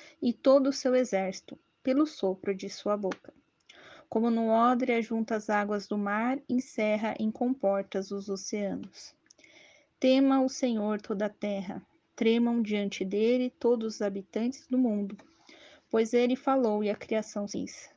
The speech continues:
deu uma ordem e ela existiu. Senhor, anula os projetos das nações,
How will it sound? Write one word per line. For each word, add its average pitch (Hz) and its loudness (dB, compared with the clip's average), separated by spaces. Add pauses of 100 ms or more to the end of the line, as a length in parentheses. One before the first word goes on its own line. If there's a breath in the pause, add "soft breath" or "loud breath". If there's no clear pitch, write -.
deu 214 4
uma 247 2
ordem 202 2
e 196 0
ela 196 0
existiu. 208 -6 (1080 soft breath)
Senhor, 240 2
anula 247 2
os 269 -2
projetos 208 0
das 202 -2
nações, 254 -2